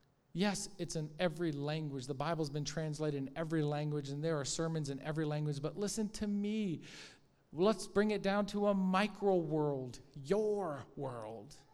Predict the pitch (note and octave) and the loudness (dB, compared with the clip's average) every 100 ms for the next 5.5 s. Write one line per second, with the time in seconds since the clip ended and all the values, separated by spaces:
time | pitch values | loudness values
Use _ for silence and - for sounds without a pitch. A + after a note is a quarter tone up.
0 | - - _ - - _ _ _ _ _ | -20 -20 _ -20 -20 _ _ _ _ _
1 | _ _ _ C3+ D#3 F3 F3 - D3+ D3+ | _ _ _ -2 0 0 0 0 2 2
2 | D3 D3 - C3 C3 C#3+ C#3+ C#3+ C#3+ - | 0 -8 -14 -12 -6 -2 -2 -2 -6 -14
3 | - - C#3 B2+ - C#3+ - D3+ C3+ B2+ | -20 -14 -10 -10 -8 -8 -8 -8 -8 -10
4 | - - B2+ A#2+ A#2 - - C#3+ D#3+ D#3+ | -10 -10 -6 -8 -8 -14 -8 -6 -4 -4
5 | - - A#2+ A#2+ | -6 -4 -6 -6